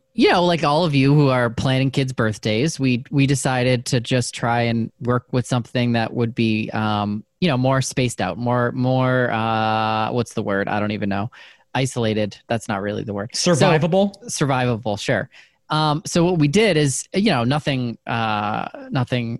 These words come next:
Speaker 1: I, I don't have any words, apparently. They've all just escaped me. Um,
Speaker 2: Survivable.
Speaker 1: <laughs> this is nothing revolutionary, but we tried to spread it out and we did it with different groups of people at once.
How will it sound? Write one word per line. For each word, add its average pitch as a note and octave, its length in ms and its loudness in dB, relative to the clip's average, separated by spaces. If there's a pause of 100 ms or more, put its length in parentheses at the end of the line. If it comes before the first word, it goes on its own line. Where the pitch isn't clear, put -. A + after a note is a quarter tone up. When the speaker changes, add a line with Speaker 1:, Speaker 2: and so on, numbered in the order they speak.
(120)
Speaker 1:
I, C3 280 -4
I - 20 0
don't B2 160 0
have A#2+ 100 2
any E3+ 160 2
words, A2+ 300 0
apparently. A#2 440 0
They've C#3 280 0
all F3+ 240 2
just D#3 240 0
escaped D#3+ 580 -2
me. A2 240 -2 (440)
Um, D3 280 0
Speaker 2:
Survivable. A#2 680 0
Speaker 1:
<laughs> - 1200 -10
this G3+ 160 2
is G3+ 80 2
nothing A3+ 280 2
revolutionary, D3+ 800 2
but C3 140 0
we D3 80 2
tried D#3+ 240 0
to C#3+ 80 -4
spread D3+ 300 -2
it F3 60 -2
out B2+ 320 0
and C#3 160 0
we C#3 100 2
did C#3 200 0
it C3+ 220 -2 (240)
with C3+ 340 0 (140)
different D3 320 0
groups D#3+ 260 0
of C3+ 160 -2
people B2 360 0
at G#2+ 120 -2
once. F#3+ 340 0